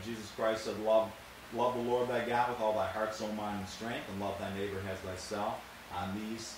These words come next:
two hang all the law and the prophets." If you're walking with that love toward God and toward your fellow man, then the rest just kind of falls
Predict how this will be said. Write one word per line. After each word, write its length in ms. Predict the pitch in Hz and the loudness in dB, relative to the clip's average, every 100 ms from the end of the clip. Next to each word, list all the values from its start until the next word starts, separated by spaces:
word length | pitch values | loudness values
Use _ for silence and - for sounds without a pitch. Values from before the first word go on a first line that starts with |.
| - | -4
two 320 | 151 123 113 | -2 0 -2
hang 220 | 110 98 95 | -2 -2 0
all 220 | 95 92 | 0 2
the 160 | 98 | 0
law 200 | 98 101 | -2 -4
and 100 | 90 | -4
the 40 | 92 | -4
prophets." 540 | 113 110 113 - - - - - - - | 0 2 2 -4 -10 -14 -14 -16 -16 -6
If 200 | 104 107 | 0 0
you're 160 | 110 110 | 2 2
walking 540 | 117 131 135 147 139 | 6 10 10 8 0
with 140 | 135 135 | -2 4
that 300 | 135 127 131 | 4 4 4
love 360 | 139 131 131 | 6 6 6
toward 440 | 127 113 120 147 - | 2 0 2 2 2
God 340 | 139 135 135 | 4 4 4
and 160 | 131 120 | 0 -4
toward 260 | 120 113 104 | 0 0 0
your 100 | 104 | -4
fellow 340 | - 117 113 | -2 0 0
man, 480 | 113 156 107 92 95 117 - - - - | -2 -2 -4 -4 -6 -8 -12 -16 -14 -6
then 300 | 113 117 113 | -2 0 0
the 80 | 104 | 0
rest 320 | 117 123 - | 0 0 -2
just 180 | 101 - | -8 -8
kind 160 | 92 | -6
of 60 | 90 | -6
falls 260 | 90 90 | -4 -4